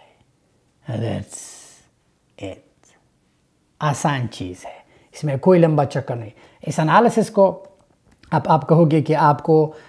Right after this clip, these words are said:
ये रेवेन्यू कहाँ से मिला, यहाँ पर जंगल स्काउट का आप सब्सक्रिप्शन लेके इसका एक्सटेंशन जब आप अपने Amazon के साथ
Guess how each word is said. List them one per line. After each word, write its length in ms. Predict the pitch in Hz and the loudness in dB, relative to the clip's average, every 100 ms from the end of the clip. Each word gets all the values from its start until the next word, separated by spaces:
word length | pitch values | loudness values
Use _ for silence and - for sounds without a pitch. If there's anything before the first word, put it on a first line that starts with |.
| _ - | _ -2
ये 120 | 143 | 4
रेवेन्यू 380 | 147 156 160 156 | 6 6 4 2
कहाँ 220 | 139 147 | 0 0
से 200 | 156 160 | 0 2
मिला, 360 | 151 151 151 147 - | 2 4 2 0 -6
यहाँ 260 | 135 127 127 | -6 -2 -2
पर 160 | 117 123 | -2 -4
जंगल 320 | 135 143 139 | -2 -2 -4
स्काउट 360 | - 147 143 | 0 0 0
का 120 | - 139 | 0 -2
आप 140 | 139 | -2
सब्सक्रिप्शन 560 | - 127 - 131 160 151 | -6 -4 -2 -2 0 0
लेके 420 | 147 143 151 139 - - _ - | 0 0 -2 -2 -8 -20 _ -12
इसका 300 | 156 - 139 | -10 -4 -4
एक्सटेंशन 600 | 131 - 160 156 - 151 | -4 -4 -2 -2 0 0
जब 160 | 147 143 | 0 0
आप 160 | 143 | 0
अपने 200 | 143 147 143 | 0 -2 -2
Amazon 300 | 147 143 147 | -2 -2 -2
के 100 | 143 | -2
साथ 280 | 135 - 147 | -4 0 0